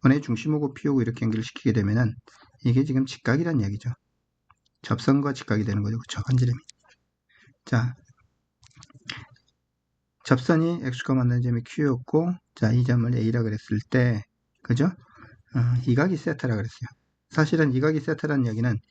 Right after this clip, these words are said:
이 각이 세타라는 이야기고, 그죠? 그럼 여기는 두 내각의 크기 합인 이 세타가 되겠네요.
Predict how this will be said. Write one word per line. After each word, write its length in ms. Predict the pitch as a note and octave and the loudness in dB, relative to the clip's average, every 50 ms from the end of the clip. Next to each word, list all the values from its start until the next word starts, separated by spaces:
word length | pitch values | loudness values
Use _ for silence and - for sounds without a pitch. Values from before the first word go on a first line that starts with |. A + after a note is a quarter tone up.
| _ _ _ _ - | _ _ _ _ 0
이 100 | B2+ B2 | 2 2
각이 260 | A#2+ B2 C3+ D#3 D#3+ | 4 4 2 0 -2
세타라는 500 | C3+ B2+ D3+ C3 - - D3 C#3 C3+ B2+ | -2 -2 -4 -4 -2 -2 0 0 0 0
이야기고, 440 | A2+ G#2+ G2+ - - G#2+ - A2+ G#2+ G2+ - _ _ _ _ _ _ _ _ - | 0 -2 -4 -6 -6 -4 -2 -2 -2 -2 -6 _ _ _ _ _ _ _ _ 0
그죠? 300 | - A#2+ B2 A2 A2 G#2+ - - _ _ - | 0 2 2 0 -2 -4 -8 -18 _ _ -2
그럼 160 | - B2 A#2 | 2 2 4
여기는 340 | A2+ G#2+ G#2+ B2 D#3 G3+ G#3+ - - _ _ _ _ _ _ _ _ _ _ _ - | 4 2 2 2 2 0 0 -4 -8 _ _ _ _ _ _ _ _ _ _ _ -4
두 180 | - B2+ A#2+ | 0 0 2
내각의 340 | A#2 A#2 A#2+ A#2+ B2+ B2 A#2+ | 2 2 2 2 2 0 0
크기 220 | A#2+ - B2 A#2+ A2 | -2 -2 -4 -2 -2
합인 280 | G#2+ B2 - D#3+ - - | -4 -2 -2 -2 -2 0
이 120 | C3+ A#2+ | 0 -2
세타가 440 | A#2+ - - A#2+ A2+ - C#3+ E3 E3 | -2 -2 -4 -6 -4 -4 -4 -2 -2
되겠네요. 360 | D#3+ A#2+ A2+ G#2 G2+ G2 G2 | 0 0 0 0 0 0 -2